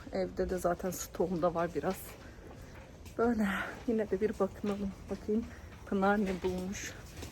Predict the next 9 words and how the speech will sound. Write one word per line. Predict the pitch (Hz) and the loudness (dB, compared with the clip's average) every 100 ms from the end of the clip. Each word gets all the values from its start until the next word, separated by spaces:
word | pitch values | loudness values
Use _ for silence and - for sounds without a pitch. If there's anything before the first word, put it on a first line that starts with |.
| - - | -12 -12
Telefonu | - 185 - 226 240 | -4 -4 0 0 0
tutamıyorum | - - 214 226 208 175 170 | -2 -2 2 2 2 0 -2
bu | 175 | -2
arada | 165 170 175 | -2 -2 -2
niyeyse. | 180 185 180 - 190 - - - - - - - - - - | -2 -4 -4 -6 -8 -10 -12 -12 -10 -10 -8 -8 -8 -10 4
Telefonla | 220 202 202 285 349 277 | 6 8 10 10 10 8
çekiyorum. | - 220 - 208 220 247 208 | 8 4 12 12 12 10 8
Niye | 202 240 | 6 6
karanlık | - 202 190 185 196 - - - | 6 8 8 8 2 -2 -6 -6